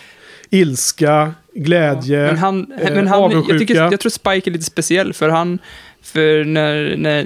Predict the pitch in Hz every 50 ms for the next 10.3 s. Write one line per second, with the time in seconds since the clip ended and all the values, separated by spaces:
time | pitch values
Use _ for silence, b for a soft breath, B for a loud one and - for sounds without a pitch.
0 | 156 143 147 156 143 - - - 165 147 151 160 156 147 156 156 175 190 - -
1 | - - - - - - - 170 - - - 135 143 147 180 202 - 165 156 156
2 | 160 156 - - 156 147 147 143 143 143 - - - 160 147 156 156 151 147 147
3 | 143 143 143 147 151 151 151 - - - - - 156 151 147 143 147 156 160 160
4 | 160 156 156 170 156 - - - - - B B B B 147 143 147 151 160 -
5 | - - 170 - - - - 175 - - 175 165 165 165 165 - 165 160 156 156
6 | 156 156 - 175 175 156 147 - 156 165 - _ _ _ _ - - 160 175 180
7 | 170 156 156 - - 185 156 147 156 156 156 180 156 143 147 165 165 156 151 -
8 | - 170 175 156 - - - 151 - - 156 151 151 147 147 151 147 - - -
9 | 165 160 156 160 160 165 - - - - 170 - - - - - 156 151 147 143
10 | 147 147 - - -